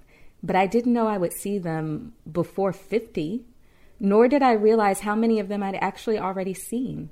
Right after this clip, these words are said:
I was in both Sandy and Katrina, after all. I didn't know it then, but I went into mourning. I skipped denial and went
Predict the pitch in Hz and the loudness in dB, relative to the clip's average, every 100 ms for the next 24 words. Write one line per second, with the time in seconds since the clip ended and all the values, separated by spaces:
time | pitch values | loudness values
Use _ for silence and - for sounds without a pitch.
0 | - 175 175 185 220 262 226 220 226 - | -10 -8 -6 -4 2 4 4 2 0 -6
1 | 208 202 202 202 226 226 226 262 214 151 | -4 -2 -4 -2 -2 -4 -4 -2 -2 -4
2 | 151 160 147 - 175 - _ - - - | -8 -8 -8 -10 -16 -20 _ -20 -20 -20
3 | - - - - - - 233 285 233 196 | -20 -20 -20 -20 -2 2 4 4 2 0
4 | 196 196 - 165 160 160 180 170 175 190 | -2 -4 -6 -6 -6 -6 -2 0 0 -2
5 | 185 185 165 165 165 147 170 170 - - | -4 -6 -6 -4 -6 -8 -12 -18 -20 -20
6 | - 190 185 - 226 226 208 185 170 170 | -4 -4 -4 -2 -2 0 -4 -2 0 0
7 | 170 160 160 | -2 -2 -4